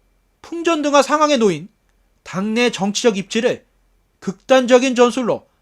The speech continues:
타개시키기 위한 김기현 대표의 단말 맞적 외마디 비명, 일명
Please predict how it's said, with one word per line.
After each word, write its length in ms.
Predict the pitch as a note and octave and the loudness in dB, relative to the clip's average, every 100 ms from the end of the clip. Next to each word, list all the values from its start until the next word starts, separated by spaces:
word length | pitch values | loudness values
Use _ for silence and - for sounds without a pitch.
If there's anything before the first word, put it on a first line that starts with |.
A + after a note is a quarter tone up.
| _ _ _ | _ _ _
타개시키기 840 | - - D#4+ D#4 - - D4 A#3+ | -14 -8 -2 -2 -4 -8 -4 0
위한 240 | B3 E3 - _ _ _ _ _ | 0 0 -4 _ _ _ _ _
김기현 460 | F#3 A3+ A3 A#3 | -6 -4 0 0
대표의 520 | G#3 - G3 G3 C3+ _ | 0 -2 -2 -4 -4 _
단말 420 | - F#3+ B3+ C#4 | -10 -2 2 4
맞적 420 | B3 - D#3+ - _ _ - | 4 2 -4 -6 _ _ -12
외마디 520 | C3+ F#3+ G#3 G#3+ A#3+ | -6 -2 0 0 -2
비명, 380 | G#3 A3+ G3 - _ _ _ _ | -4 -4 -4 -6 _ _ _ _
일명 420 | D3+ F3 D#3+ C3 | -8 -8 -8 -12